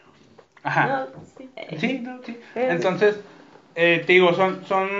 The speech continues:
Speaker 1: una, son proyectos que tenemos y que tratamos de hacer lo mejor posible para aportar algo a la comunidad, ¿no?
Speaker 2: Sí.
Speaker 1: Y que la gente aprenda algo, que se lleve algo, un consejo, una actividad o una oportunidad también, no sé.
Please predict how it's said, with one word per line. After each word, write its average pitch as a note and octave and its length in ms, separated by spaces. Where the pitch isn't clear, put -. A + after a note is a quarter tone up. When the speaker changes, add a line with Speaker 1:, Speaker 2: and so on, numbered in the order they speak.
Speaker 1:
una, A3+ 320
son F#3+ 140
proyectos A3 560
que F3 200
tenemos D3+ 720
y D3 120
que D3 140
tratamos C#3+ 600
de B2+ 580
hacer C3+ 420
lo C#3+ 460
mejor D3+ 300
posible D#3 400
para A#2+ 560
aportar A#2+ 640
algo C3 280
a C#3 40
la C3+ 160
comunidad, A2 560
¿no? C#3+ 180
Speaker 2:
Sí. - 140
Speaker 1:
Y D3 80
que D3 80
la C#3 100
gente C3+ 240
aprenda E3 460
algo, C#3 400
que A2+ 140
se A2 120
lleve C#3 260
algo, B2+ 260
un A#2+ 100
consejo, B2 720
una A#2+ 160
actividad A#2 580
o G#2+ 140
una A2+ 240
oportunidad B2 640
también, A#2 520
no A#2+ 140
sé. A2+ 220